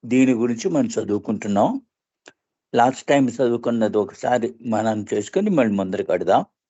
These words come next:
Of all the opposites created by the human mind, the division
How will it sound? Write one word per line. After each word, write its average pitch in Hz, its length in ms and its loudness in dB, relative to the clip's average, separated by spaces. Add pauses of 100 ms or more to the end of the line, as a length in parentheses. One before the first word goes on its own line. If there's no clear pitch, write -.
(920)
Of 156 100 -4 (140)
all 240 340 2
the 269 120 0 (160)
opposites 170 580 0 (160)
created 185 520 4
by 160 140 4 (140)
the 135 120 -4 (100)
human 143 300 -2 (100)
mind, 110 460 -2 (760)
the 127 100 4 (160)
division 196 480 0